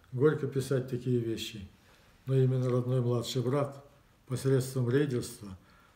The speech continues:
планомерно осуществляемого с две тысячи пятого года, завладел практически всем моим честно нажит-, нажитым имуществом, сейчас пытается лишить последнего, тем самым оставляя меня без цели жизни,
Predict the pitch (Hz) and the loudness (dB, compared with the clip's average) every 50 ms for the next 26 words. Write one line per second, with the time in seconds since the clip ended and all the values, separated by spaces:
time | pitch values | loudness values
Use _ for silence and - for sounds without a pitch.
0 | _ _ - 127 127 127 131 135 139 143 135 120 123 123 120 - 127 123 - 123 | _ _ -2 0 0 2 2 2 2 2 2 0 0 -2 -2 -2 -4 -4 -4 -8
1 | - - - 135 135 135 127 123 120 120 117 113 117 113 - - 117 113 123 123 | -8 -4 0 0 2 2 2 2 0 -2 -2 -4 -4 -6 -8 -8 -2 -2 0 0
2 | - 131 120 - - 123 - 135 127 120 - 117 113 120 107 113 113 101 95 95 | 0 -2 -4 -4 -4 -4 -2 -2 -2 -2 -2 -4 -4 -4 -2 -2 -4 -4 -6 -10
3 | 95 92 - - - - - - - _ _ - 117 123 131 131 131 131 123 135 | -12 -16 -20 -20 -20 -20 -20 -20 -20 _ _ -6 -2 0 0 2 2 0 0 0
4 | 143 131 123 - 135 120 - - 147 131 - - - - 127 123 - - 135 135 | -2 -2 -2 -2 -4 -4 -4 -4 -6 -6 -6 -8 -6 -6 -6 -6 -2 0 0 2
5 | 127 123 123 123 120 120 117 - - 139 131 131 - 131 123 117 120 110 110 110 | 2 2 2 2 2 0 -2 -4 -2 -2 -2 -2 0 -2 -2 -2 -2 -2 -4 -6
6 | - - 147 143 143 127 117 113 107 - 113 110 113 110 120 117 107 - - - | -6 -6 -4 -2 0 0 0 -2 -2 -4 -4 -4 -4 -2 -2 -2 -2 -4 -8 -10
7 | - - 151 156 151 156 - - - - - _ _ _ - - _ - - - | -8 -4 -4 -2 -2 -4 -8 -14 -20 -20 -20 _ _ _ -20 -20 _ -20 -20 -20
8 | - - - - _ - - 120 - 156 151 151 - - 139 127 - 135 135 131 | -20 -20 -20 -20 _ -14 -10 0 2 2 2 2 0 -2 -2 -2 0 0 0 0
9 | 127 - 135 127 123 - - 135 120 - - - - 131 120 - 123 120 120 113 | 0 0 -2 -2 0 0 0 0 -2 -2 -4 -4 -4 -2 -2 0 0 0 0 2
10 | 113 123 131 139 151 156 151 - - - - - - _ - 135 135 127 127 - | 0 0 0 -2 -2 -6 -8 -14 -18 -20 -20 -20 -20 _ -2 0 2 2 2 2
11 | - 143 143 139 135 131 - - - - 131 127 127 131 131 127 120 120 120 120 | 0 0 2 2 0 0 -2 -2 0 0 0 2 2 2 0 0 0 0 0 0
12 | 120 117 110 120 110 - - - 135 127 127 117 - 123 120 104 92 95 95 | -2 0 -2 -4 -4 -2 0 0 2 2 2 2 2 2 0 0 -2 -6 -8